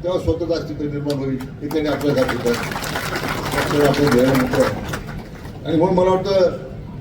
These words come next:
आपण जे अगोदरच्या वक्त्याने दोन तीन गोष्टीचा उल्लेख केला, तीनशे सत्तर कलम हटवण्यामध्ये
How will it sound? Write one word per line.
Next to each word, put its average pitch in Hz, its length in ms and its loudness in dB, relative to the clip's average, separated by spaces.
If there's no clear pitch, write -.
आपण 175 320 2
जे 185 460 2
अगोदरच्या 175 440 6
वक्त्याने 180 420 0
दोन 175 240 -2
तीन 180 180 -2
गोष्टीचा 170 340 0
उल्लेख 170 340 0
केला, 180 240 2
तीनशे 175 260 2
सत्तर 170 360 2
कलम 185 300 4
हटवण्यामध्ये 185 880 4